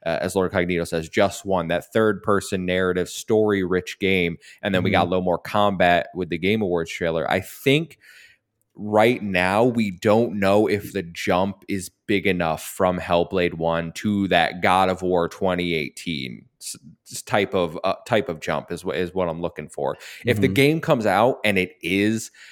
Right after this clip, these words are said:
Speaker 1: I'm not saying, like, it doesn't have to be, like, an open world like God of War, but it is that sort of jump from, like, the first one was good, a cult classic, but this one really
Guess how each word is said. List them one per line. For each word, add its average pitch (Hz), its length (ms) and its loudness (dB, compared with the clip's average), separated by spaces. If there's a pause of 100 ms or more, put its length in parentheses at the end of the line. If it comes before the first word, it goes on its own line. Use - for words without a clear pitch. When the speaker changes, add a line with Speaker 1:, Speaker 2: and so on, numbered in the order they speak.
(220)
Speaker 1:
I'm 117 100 0
not 113 160 2
saying, 107 260 4
like, 90 140 2
it 110 80 0
doesn't 110 200 0
have 107 160 6
to 95 60 -10
be, 98 60 2
like, 87 160 0
an 85 80 -4
open 90 260 -2
world 85 200 2
like 78 120 -2
God 76 140 2
of 73 60 0
War, 76 120 0
but 107 160 4
it 107 140 0
is 127 320 4 (140)
that 104 340 4
sort 101 380 0
of 90 340 2
jump 92 420 0
from, 87 160 -2
like, 87 200 -2
the 90 160 -2
first 160 260 0
one 110 220 0
was 85 240 -2
good, 95 480 4
a 80 100 -2
cult - 380 0
classic, 87 480 0
but 87 260 -4
this 107 340 -2
one 98 260 -2
really 90 440 -2